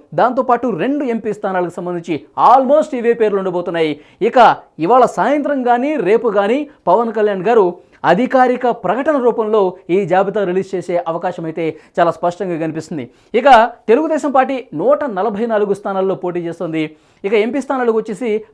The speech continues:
పదిహేడు ఎంపీ స్థానాల్లో పోటీ చేస్తుంది. భారతీయ జనతా పార్టీ పది ఎమ్మెల్యే స్థానాల్లో పోటీ చేయబోతోంది, ఆరు ఎంపీ స్థానాల్లో పోటీ చేయబోతుంది. So, ఈ మూడింటికి సంబంధించి అతి త్వరలోనే,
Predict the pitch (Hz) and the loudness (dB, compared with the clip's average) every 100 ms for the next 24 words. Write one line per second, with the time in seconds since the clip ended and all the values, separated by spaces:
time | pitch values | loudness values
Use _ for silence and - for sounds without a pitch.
0 | 208 247 285 285 220 190 - 175 175 160 | -2 2 4 2 2 -4 -6 -4 -2 -2
1 | 151 135 123 - 120 _ _ 143 208 285 | -2 -6 -8 -12 -14 _ _ 4 4 4
2 | 294 269 254 254 240 254 - - 233 285 | -2 -2 -2 0 -2 -2 -4 -2 0 -2
3 | 247 233 226 208 202 196 190 180 170 165 | -2 -2 -2 -2 0 0 -2 -4 -4 -4
4 | 160 165 156 156 156 _ - 190 269 294 | -6 -6 -4 -6 -6 _ -2 4 6 6
5 | - - 180 202 - 165 170 151 147 143 | 2 -4 -6 -6 -6 -4 -2 -2 -2 -2
6 | 139 135 147 214 294 - - 302 202 175 | -2 -4 -6 -6 -8 -12 0 2 4 0
7 | 185 302 339 330 285 277 277 233 226 220 | -2 0 0 -2 -6 -6 -6 -4 -4 -6
8 | - 233 - - 208 269 233 233 226 220 | -6 -6 -6 -2 0 -2 -4 -2 -2 -2
9 | 208 | -2